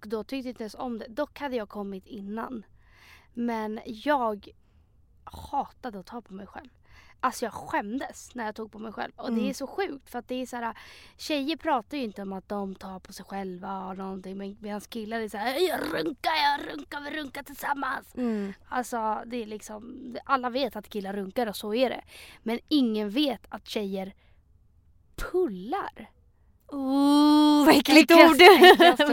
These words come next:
Speaker 1: ordet.
Speaker 2: äckligt ord.
Speaker 1: Nej, men alltså, det är ingen, det är ingen som säger högt, "Ja, men jag pullade idag."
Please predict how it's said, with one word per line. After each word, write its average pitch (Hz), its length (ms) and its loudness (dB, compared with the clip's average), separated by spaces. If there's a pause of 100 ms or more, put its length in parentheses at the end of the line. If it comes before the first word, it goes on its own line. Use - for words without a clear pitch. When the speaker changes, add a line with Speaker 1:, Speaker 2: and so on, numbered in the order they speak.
Speaker 1:
ordet. 208 100 -4
Speaker 2:
äckligt 233 180 -2
ord. 233 180 0 (280)
Speaker 1:
Nej, 320 100 2
men 311 100 4
alltså, 269 160 0
det 262 80 -2
är - 100 -4
ingen, 262 680 -2 (640)
det 254 80 -4
är - 100 -4
ingen 285 360 2
som 247 120 -6
säger 226 140 -8
högt, 262 220 -8
"Ja, 311 100 -4
men 294 140 -6
jag 285 120 -6
pullade 240 360 -8
idag." - 220 -12